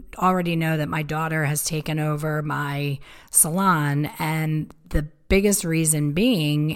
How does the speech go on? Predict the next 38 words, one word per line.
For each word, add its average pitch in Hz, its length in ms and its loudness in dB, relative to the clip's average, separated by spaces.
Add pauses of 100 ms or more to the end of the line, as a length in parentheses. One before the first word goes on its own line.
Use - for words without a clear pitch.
(120)
is 147 240 0
that 151 500 -2
when 151 180 2
trying 160 360 0
to 151 120 -4
sell 208 300 0
the 208 100 -6
salon, 139 680 -2 (600)
it's 165 220 -2
very 202 280 2
difficult 156 840 -2
because 151 580 -2
you 160 80 0
have 165 800 -2
employees 190 680 2
in 175 220 0
the 165 100 2
salon. 147 640 -2
It's - 200 -2
not 185 400 -2
like 170 480 -2
McDonald's 135 840 -4
where, 131 460 -4
you 151 100 -4
know, 131 320 -4
anyone 160 480 2
can 160 160 0
go 156 220 2
in 160 260 -2
and 147 180 -2
hit 160 180 -4
the 151 100 0
red 151 240 -2
button 147 260 -4
and 143 160 -2
French 143 300 -2
fries 135 440 -4
appear. 151 560 -2